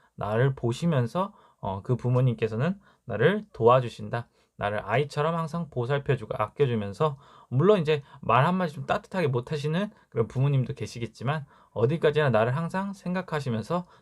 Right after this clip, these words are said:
내가 올바른 선택을 할 수 있게, 올바른 길을 갈 수 있게 도와주려고 하는 그런 모습이 보여진다라고 말씀을 드릴 수가 있겠고요. 그리고 이제 달 카드가 나왔는데 달 카드도 마찬가지예요. 뭔가 내가 좀 힘들고,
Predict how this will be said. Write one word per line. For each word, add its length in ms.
내가 200
올바른 600
선택을 420
할 120
수 100
있게, 220
올바른 340
길을 240
갈 200
수 180
있게 420
도와주려고 640
하는 280
그런 200
모습이 540
보여진다라고 1080
말씀을 320
드릴 160
수가 160
있겠고요. 560
그리고 200
이제 200
달 220
카드가 400
나왔는데 400
달 180
카드도 260
마찬가지예요. 800
뭔가 420
내가 460
좀 140
힘들고, 680